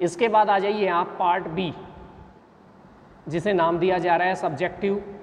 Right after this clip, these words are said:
क्वेश्चंस और सब्जेक्टिव पार्ट। ये आपका फ़ोर्टी मार्क्स का है।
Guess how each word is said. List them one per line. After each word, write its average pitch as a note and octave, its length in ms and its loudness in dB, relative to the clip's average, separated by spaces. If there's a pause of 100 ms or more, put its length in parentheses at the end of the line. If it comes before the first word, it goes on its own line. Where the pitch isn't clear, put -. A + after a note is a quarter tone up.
(220)
क्वेश्चंस F#3+ 460 -2
और F3+ 120 -2
सब्जेक्टिव E3 640 -2
पार्ट। - 1200 -4
ये A#3+ 160 4
आपका F#3+ 640 0 (460)
फ़ोर्टी A#3 240 0
मार्क्स F#3+ 320 0
का E3+ 140 0
है। D#3+ 200 -4